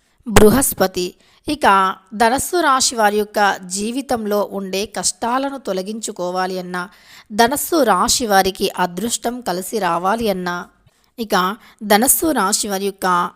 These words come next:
వ్యక్తిత్వం, గోచారం గురించి ఇప్పుడు పరిశీలిద్దాం. ముఖ్యంగా వీడియోని స్కిప్ చేయకుండా చివరి వరకు చూడండి. అప్పుడే మేమేం చెబుతున్నామో మీకు పూర్తిగా అర్థమవుతుంది.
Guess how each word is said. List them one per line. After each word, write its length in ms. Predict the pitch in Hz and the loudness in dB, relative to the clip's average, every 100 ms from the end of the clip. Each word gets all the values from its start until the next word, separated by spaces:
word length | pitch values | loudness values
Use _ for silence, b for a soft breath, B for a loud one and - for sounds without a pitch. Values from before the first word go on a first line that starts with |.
| - | -8
వ్యక్తిత్వం, 800 | 202 202 202 269 233 220 208 185 | -2 -2 -4 -10 -4 -4 -4 -6
గోచారం 520 | 190 208 226 233 214 | -6 -4 -2 -2 -2
గురించి 280 | 185 185 262 | -4 -4 -4
ఇప్పుడు 220 | 226 214 | -2 0
పరిశీలిద్దాం. 800 | 220 185 185 180 180 175 175 185 - B B - | 0 0 -2 -4 -6 -6 -6 -6 -16 B B -8
ముఖ్యంగా 380 | 247 330 311 254 | -4 -2 2 2
వీడియోని 380 | 208 220 240 | 2 0 2
స్కిప్ 400 | 269 - 233 - | 0 -2 -4 -2
చేయకుండా 480 | 320 262 208 190 196 | 0 0 -4 0 0
చివరి 360 | 226 - 196 190 | 0 -2 -2 0
వరకు 280 | 180 180 240 | 0 -2 -6
చూడండి. 560 | 214 180 175 180 180 - | -4 -4 -4 -4 -8 -2
అప్పుడే 420 | 196 - 302 311 | 2 4 4 4
మేమేం 400 | 285 226 185 202 | 0 -4 -4 -6
చెబుతున్నామో 720 | 233 214 190 190 185 180 208 | -6 -8 -6 -8 -6 -6 -4
మీకు 260 | 247 180 180 | -6 -8 -10
పూర్తిగా 640 | 180 190 196 196 185 208 | -10 -8 -8 -8 -6 -4
అర్థమవుతుంది. 840 | 240 190 180 175 170 190 180 175 | -4 -4 -6 -6 -8 -10 -10 -10